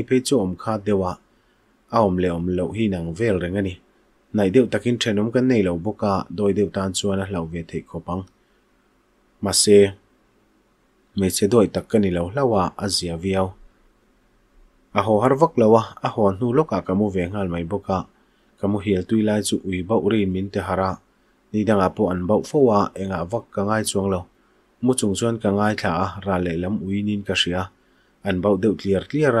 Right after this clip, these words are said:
a, ui hian ram hua en hmu the an tih ṭhin hi ka ring viau a. Zanin pawh hian an hmu nge ni ka ring chu tah. Ui bauh ri chu rawn hnai kuar hian ka hria a.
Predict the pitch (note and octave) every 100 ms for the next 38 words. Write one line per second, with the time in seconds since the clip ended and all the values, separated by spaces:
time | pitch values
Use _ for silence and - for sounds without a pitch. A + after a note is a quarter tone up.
0 | G#2+ G#2 - G2+ F#2+ A#2+ G#2+ G#2+ A#2 A2+
1 | B2 B2+ G#2+ A2 G2+ G2 G#2+ G2 E2 -
2 | A2 A2 F#2+ F#2+ G2 F#2+ G2 F#2 F#2 -
3 | _ _ _ _ _ _ F#2+ F#2+ G2 G#2
4 | A2+ G2+ A2 G2+ F#2+ F#2+ F#2+ A2 C#3+ A2+
5 | F#2+ - F#2 F#2 F#2 F#2 - A#2+ A2 F2
6 | - _ _ _ _ _ _ _ _ _
7 | G#2 F#2+ F#2+ A#2 A2 A2+ G#2 A#2 G2 F2
8 | F#2+ G#2+ - - G2 D3 B2+ A2+ G#2 F#2
9 | - F2 F#2